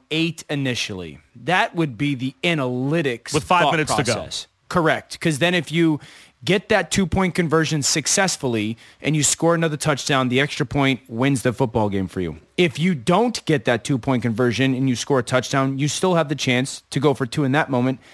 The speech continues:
Speaker 1: and at least tie the game. The reason why I agree with Coach Harbaugh is,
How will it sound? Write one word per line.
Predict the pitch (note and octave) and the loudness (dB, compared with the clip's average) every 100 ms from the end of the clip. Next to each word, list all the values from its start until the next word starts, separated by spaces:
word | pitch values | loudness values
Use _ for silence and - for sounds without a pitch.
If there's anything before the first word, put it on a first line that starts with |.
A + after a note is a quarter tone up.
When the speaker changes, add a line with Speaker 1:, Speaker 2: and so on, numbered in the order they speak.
| - - | -12 -2
Speaker 1:
and | D#3+ | 0
at | D#3+ | 2
least | F3 - - | 0 0 2
tie | F3+ D3 | 2 2
the | A2 | 0
game. | F#2+ C2 - - - - - _ | -2 -6 -12 -20 -20 -20 -20 _
The | D#3 | 0
reason | E3 C4 B3+ | 2 2 2
why | G#3 G3 E3+ | 2 2 2
I | |
agree | C#3+ C3+ E3 | 0 0 0
with | C3+ | 0
Coach | D#3+ B2+ | 0 0
Harbaugh | B2+ A#2+ G#2 F#2+ G2+ | 2 2 2 0 0
is, | B2+ A2 - | 0 0 -4